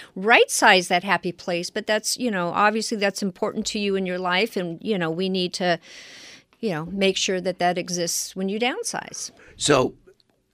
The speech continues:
Speaker 2: at the point you're right sizing, you're assessing everything you currently have. And when you've been in one residence a long time,
Speaker 1: Mm-hmm.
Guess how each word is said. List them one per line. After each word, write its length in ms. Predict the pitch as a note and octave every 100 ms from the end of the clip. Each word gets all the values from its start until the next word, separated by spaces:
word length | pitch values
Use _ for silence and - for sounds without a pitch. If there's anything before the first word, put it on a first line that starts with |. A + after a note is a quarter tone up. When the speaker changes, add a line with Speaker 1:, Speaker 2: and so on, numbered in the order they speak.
| -
Speaker 2:
at 240 | D3+ E3
the 60 | -
point 360 | - D#3 D3+
you're 100 | C3
right 300 | A2 A2 -
sizing, 480 | - F#2 F2 G2 G#2
you're 160 | A#2 A#2+
assessing 560 | - C#3 C3+ B2+ A2+
everything 360 | A2+ A#2+ A2+ A2
you 140 | A2
currently 440 | - G2+ G2+ G2 F2+
have. 260 | B1+ -
And 100 | F2
when 140 | G2+ B2
you've 160 | C3+
been 160 | D#3+ E3
in 100 | D3+
one 280 | C#3 C#3+ C#3
residence 500 | A#2 G#2+ G2 G#2+ -
a 100 | -
long 400 | A2 G#2 G#2 G#2
time, 400 | G2+ A2 D2 D#2+ -
Speaker 1:
Mm-hmm. 280 | F3+ - G#3+